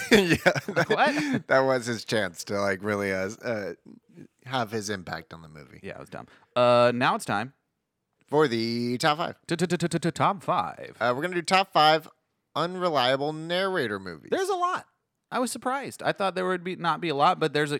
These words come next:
Speaker 2: there's a couple that meet the criteria without having an actual voiceover narration.
Speaker 1: Okay.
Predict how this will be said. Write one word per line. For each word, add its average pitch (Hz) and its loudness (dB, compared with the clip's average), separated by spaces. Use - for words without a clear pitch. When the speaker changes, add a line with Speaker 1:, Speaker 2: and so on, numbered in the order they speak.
Speaker 2:
there's 151 -2
a 156 -4
couple 160 0
that 147 2
meet 156 -6
the - -10
criteria 143 -4
without 117 0
having 123 -2
an 113 -6
actual 113 -4
voiceover 101 -6
narration. 82 -12
Speaker 1:
Okay. 131 -4